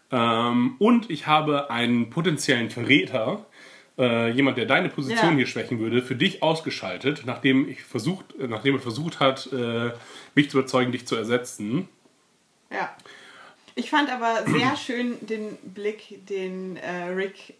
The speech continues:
Speaker 2: zu Karl wirft,
Speaker 1: Ja.
Speaker 2: als er hört, was
Speaker 1: Das
Speaker 2: Karl
Speaker 1: finde ich
Speaker 2: gemacht hat.
Speaker 1: wirklich
Speaker 2: Das
Speaker 1: großartig.
Speaker 2: „Komm du mir mal nach Hause, Junge.“ <laughs>
Speaker 1: Das ist eher so, „What? Ich bin fünf Minuten weg und jetzt?
Speaker 2: <laughs>
Speaker 1: Was, was habt ihr, was richtet ihr in der Zwischenzeit an, ihr Wichser?“
Speaker 2: Das fand ich schön.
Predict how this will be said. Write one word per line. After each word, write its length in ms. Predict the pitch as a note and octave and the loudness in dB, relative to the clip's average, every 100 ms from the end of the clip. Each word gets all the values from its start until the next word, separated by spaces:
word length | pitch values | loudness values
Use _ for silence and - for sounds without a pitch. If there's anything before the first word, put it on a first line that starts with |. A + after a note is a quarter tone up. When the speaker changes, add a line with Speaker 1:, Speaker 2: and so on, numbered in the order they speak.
| - | -18
Speaker 2:
zu 200 | - G3+ | -10 -10
Karl 340 | - E3+ F3+ F#3+ | -2 0 0 -2
wirft, 200 | F3 F#3+ | -4 2
Speaker 1:
Ja. 160 | D#3+ C#3 | 6 6
Speaker 2:
als 80 | B3 | 6
er 100 | - | 4
hört, 160 | - | 4
was 140 | C4+ - | 4 0
Speaker 1:
Das 80 | - | 6
Speaker 2:
Karl 200 | - G3 | 10 10
Speaker 1:
finde 100 | A3 | 10
ich 40 | |
Speaker 2:
gemacht 260 | G#3+ G3+ - | 6 6 6
hat. 120 | G3 | 6
Speaker 1:
wirklich 240 | G3+ F#3+ A#3 | 8 6 4
Speaker 2:
Das 80 | D3+ | 4
Speaker 1:
großartig. 200 | D3+ D3 | 4 8
Speaker 2:
„Komm 280 | B3+ B3 G3+ | 8 8 6
du 180 | C4+ | 6
mir 200 | C4 B3 | 8 6
mal 180 | A#3 A#3 | 8 6
nach 160 | A3 G#3+ G3+ | 8 8 10
Hause, 300 | G#3 G3 G3+ | 6 6 6
Junge.“ 300 | G3+ G3+ A3 | 6 4 2
<laughs> 360 | - A3+ A3+ B3+ | 6 6 6 -2
Speaker 1:
Das 100 | A#2 | -2
ist 40 | B2+ | 2
eher 100 | B2+ | 4
so, 140 | A#2+ A2+ A#2+ | 2 0 -4
„What? 560 | D#3+ G3+ - - - D#4 - - A4 B4+ D5 C#5+ | -4 -4 -6 -8 -4 -4 -6 4 4 6 6 6
Ich 100 | E5 | 4
bin 120 | G#3 | 4
fünf 300 | - D4+ - | 6 2 6
Minuten 380 | C4 C#4 C4+ G3+ | 6 6 4 4
weg 320 | C4+ B3+ - - | 4 4 0 2
und 220 | G3 F3+ | 2 8
jetzt? 400 | B3 D4+ C#4 C4 | 8 8 4 6
Speaker 2:
<laughs> 20 | |
Speaker 1:
Was, 280 | A#3+ C4+ G3+ | 8 8 6
was 200 | B3+ - | 4 6
habt 200 | A#3+ A3+ | 2 2
ihr, 180 | A3+ D3+ | -2 2
was 160 | E3+ G3 | 2 4
richtet 220 | B3 A3 | 4 4
ihr 100 | G3 F3 | 4 4
in 0 | |
der 60 | D#3+ | 4
Zwischenzeit 680 | C#4+ B3 F3 - D#3+ - | 2 0 -2 0 0 0
an, 180 | - F3 | -6 0
ihr 160 | B2+ G#2+ | 0 -2
Wichser?“ 500 | - - - - - - - D#4 C#4 | -8 -16 -10 -10 -10 -16 -14 -14 -6
Speaker 2:
Das 220 | A3+ A#3 | -2 -2
fand 280 | - G#3 F#3+ | -4 -6 -6
ich 120 | F3+ - | -10 -12
schön. 380 | - E3+ F3 F#3 | -10 -10 -10 -12